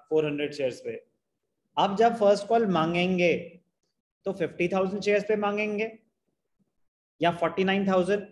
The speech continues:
eight hundred shares पे मांगेंगे गोपाल के हटा के, या forty nine thousand four hundred shares पे मांगेंगे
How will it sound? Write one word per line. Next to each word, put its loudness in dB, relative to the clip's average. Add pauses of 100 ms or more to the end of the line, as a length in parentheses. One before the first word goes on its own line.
(320)
eight 0
hundred -2
shares -2
पे -2
मांगेंगे -4
गोपाल 0
के -2
हटा 0
के, -4 (680)
या 0 (680)
forty 0
nine 0
thousand -2 (280)
four 4
hundred 0
shares -4
पे -4
मांगेंगे -2